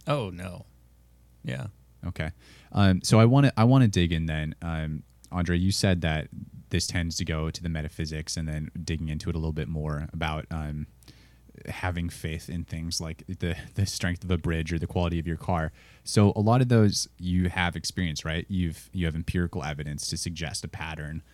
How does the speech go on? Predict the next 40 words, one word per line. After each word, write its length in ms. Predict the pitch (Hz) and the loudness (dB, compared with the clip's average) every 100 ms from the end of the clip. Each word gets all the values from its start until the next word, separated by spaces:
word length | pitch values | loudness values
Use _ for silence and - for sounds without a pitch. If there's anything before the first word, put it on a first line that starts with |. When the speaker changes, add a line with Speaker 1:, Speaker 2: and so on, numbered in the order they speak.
| _ - | _ -6
Speaker 2:
and 200 | 82 80 | -4 -2
you, 280 | 82 82 - | -2 -2 -2
you've 180 | 90 | 0
witnessed 400 | 92 120 98 - | 2 2 2 0
it 120 | 76 - | -4 -4
for 160 | 90 | -2
time 280 | 82 85 80 | -2 -2 -2
and 80 | 78 | -2
time 240 | - 76 | -4 -6
and 80 | 76 | -6
time 220 | 78 73 | -6 -8
again. 340 | 76 73 71 - | -8 -8 -10 -8
That's 220 | 78 80 | -6 -6
built 240 | - 82 - | -4 -4 -4
up, 240 | 76 - - | -6 -6 -8
uh, 140 | - 73 - | -8 -8 -6
a 120 | 82 | -4
certain 220 | - 82 | -2 -4
degree 220 | 78 82 | -4 -6
of 80 | 73 | -6
confidence, 580 | 80 76 - 71 82 - | -8 -10 -10 -10 -10 -6
right? 200 | 82 - _ - _ _ - | -6 -6 _ -20 _ _ -8
So 360 | - 101 95 - | 2 4 4 2
explain 380 | 98 - 135 120 | -4 2 4 4
how 180 | 110 101 | 4 4
that 280 | 95 90 90 | 4 2 2
is 300 | 82 78 - | 0 0 -4
the 80 | |
same 240 | - 98 95 | -2 0 2
and 80 | 87 | 0
how 100 | 82 | 0
that's 160 | 71 | -2
different 320 | - 76 71 | -6 -8 -8
with 120 | 73 - | -8 -8
the 40 | |
faith 280 | - 73 - | -6 -6 -6
you 60 | 80 | -6
have 260 | 76 73 | -6 -6
in, 240 | 76 76 76 | -8 -8 -6
in 400 | 85 78 73 | -4 -4 -6